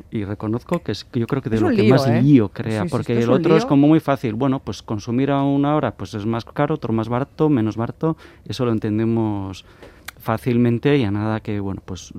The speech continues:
Speaker 1: se nos metan un poco en la cabeza esos horarios y tenerlos de referencia, no vivir esclavos de ellos, pues ya está. Pero el de las potencias sí que es un poco extraño. Eh, extraño, pero tiene su, su razón de ser.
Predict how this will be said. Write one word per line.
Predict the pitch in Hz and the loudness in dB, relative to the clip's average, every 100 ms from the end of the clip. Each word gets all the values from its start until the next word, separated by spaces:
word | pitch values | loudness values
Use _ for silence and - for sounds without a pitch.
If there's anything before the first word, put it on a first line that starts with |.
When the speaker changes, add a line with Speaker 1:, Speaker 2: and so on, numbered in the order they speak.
| 73 | -16
Speaker 1:
se | - - | -12 -10
nos | 98 101 | -8 -6
metan | 101 107 | -6 -4
un | 101 | -4
poco | 104 107 | -6 -6
en | |
la | 104 | -6
cabeza | 107 104 104 | -6 -6 -8
esos | 104 101 | -10 -8
horarios | 107 113 123 - | -4 -2 -4 -6
y | |
tenerlos | - 98 95 104 | -8 -8 -6 -6
de | 107 | -6
referencia, | 107 - 117 117 131 135 - - - | -6 -6 -4 -4 -2 -4 -6 -20 -8
no | 110 | -4
vivir | 110 104 110 | -2 -2 -4
esclavos | 104 - 110 110 104 | -4 -4 -4 -2 -2
de | 113 | -2
ellos, | 117 131 - - - - | -2 -4 -10 -20 -20 -8
pues | 110 | -6
ya | 98 95 | -4 -8
está. | - 104 - - - - | -8 -10 -10 -18 -20 -10
Pero | 127 123 | -4 0
el | 127 | 2
de | |
las | 127 | 0
potencias | - 131 156 147 160 | 0 -2 0 0 -4
sí | 151 | -4
que | 127 | -4
es | |
un | 117 | -4
poco | 101 101 | -6 -8
extraño. | 92 - 117 110 90 - - - - - - - | -10 -6 -4 -4 -6 -12 -20 -20 -20 -20 -20 -2
Eh, | 123 123 120 117 113 | 0 2 0 -2 -4
extraño, | 110 107 156 196 | -6 -2 0 0
pero | 135 113 | -2 0
tiene | 127 135 | 0 0
su, | - 123 120 120 117 110 104 - | 0 -2 0 0 -2 -4 -6 -10
su | - 110 | -10 -6
razón | 110 - 110 | -6 -4 -4
de | 104 98 | -4 -4
ser. | 117 107 | -6 -8